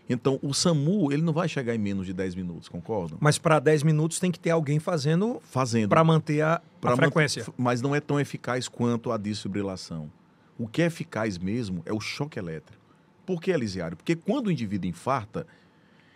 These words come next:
Speaker 1: o, o coração, ele deixa de contrair. Ele começa o que nós chamamos de fibrilar, ele fica assim, ó.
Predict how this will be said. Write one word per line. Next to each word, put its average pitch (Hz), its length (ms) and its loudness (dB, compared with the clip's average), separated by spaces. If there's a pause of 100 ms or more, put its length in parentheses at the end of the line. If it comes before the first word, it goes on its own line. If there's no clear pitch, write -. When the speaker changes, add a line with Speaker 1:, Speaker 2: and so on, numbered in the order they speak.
(280)
Speaker 1:
o, 139 220 0
o - 20 2
coração, 156 680 2
ele 127 240 2
deixa 131 360 2
de 165 100 -6
contrair. 175 580 -2 (360)
Ele 120 160 0
começa 131 480 0
o - 20 -10
que - 80 -8
nós 113 160 0
chamamos 120 300 -2
de 123 80 -4
fibrilar, 170 540 -4
ele 82 100 -8
fica - 260 -12
assim, - 240 -12
ó. 65 60 -16